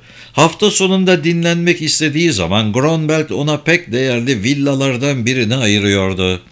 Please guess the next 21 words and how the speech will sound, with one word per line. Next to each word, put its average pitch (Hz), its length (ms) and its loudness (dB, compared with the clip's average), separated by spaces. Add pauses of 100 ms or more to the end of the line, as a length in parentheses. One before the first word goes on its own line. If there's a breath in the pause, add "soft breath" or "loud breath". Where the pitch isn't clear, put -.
(400 soft breath)
Villalar 185 640 2
Gromweld'in 110 800 0
en 160 200 -2
önemli 104 460 0
buluşuydu. 82 680 -2 (320 loud breath)
Kovboyların 175 680 4
kumar 160 320 -4
oynadıkları 90 720 -2
bir 131 240 -2
batı 131 240 -4
kasabası 135 540 -4
olduğu 131 440 -2
günlerde 120 580 0
gelmişti 104 600 2
Vegas'a. 95 580 0 (460 loud breath)
Kumar 175 360 4
konusunu 101 540 -2
ve 117 160 -2
kumarbazları 135 840 0
dikkatle 143 540 -2
incelemişti. 90 960 0